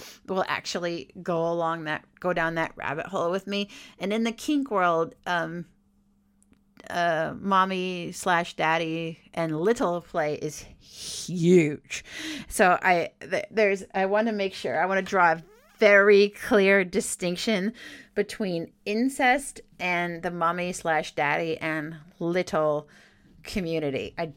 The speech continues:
am not kink shaming the little community at all.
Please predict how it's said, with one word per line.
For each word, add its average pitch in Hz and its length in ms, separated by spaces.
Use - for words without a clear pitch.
am 160 300
not 170 220
kink - 260
shaming 160 420
the 151 80
little 156 240
community 156 720
at 160 300
all. 139 420